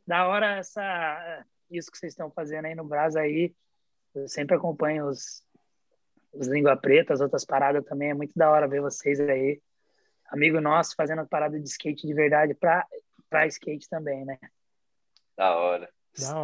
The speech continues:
Speaker 1: Style,
Speaker 3: mano.
Speaker 1: meus mano. Mano Mug, já fiz várias sessões, já fizemos já foto que saiu na revista, já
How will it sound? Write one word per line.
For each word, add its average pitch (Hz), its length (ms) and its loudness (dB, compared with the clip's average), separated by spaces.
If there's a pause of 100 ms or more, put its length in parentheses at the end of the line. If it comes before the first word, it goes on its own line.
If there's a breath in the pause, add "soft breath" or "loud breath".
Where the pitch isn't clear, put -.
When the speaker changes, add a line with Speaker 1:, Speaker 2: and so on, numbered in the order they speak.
Speaker 1:
Style, 139 220 6
Speaker 3:
mano. 147 40 2
Speaker 1:
meus 139 180 4
mano. 127 260 -2
Mano 160 260 4
Mug, 190 400 8
já 170 180 0
fiz 196 220 0
várias 190 280 2
sessões, 202 520 -4
já 208 240 2 (200)
fizemos 202 360 -2 (120)
já 202 280 2
foto 202 220 0
que - 60 -14
saiu 202 120 -2
na 190 60 0
revista, 175 460 -2
já 196 240 0